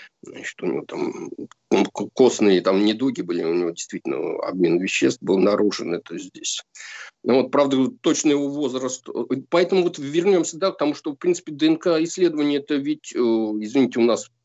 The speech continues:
Петропавловский собор, там же лежат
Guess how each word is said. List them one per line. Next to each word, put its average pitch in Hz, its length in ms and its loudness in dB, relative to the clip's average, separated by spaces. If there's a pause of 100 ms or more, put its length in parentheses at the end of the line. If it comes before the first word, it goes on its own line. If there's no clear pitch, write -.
Петропавловский 107 1080 -2
собор, 131 520 -2
там 113 220 0
же 110 160 -4
лежат 120 580 0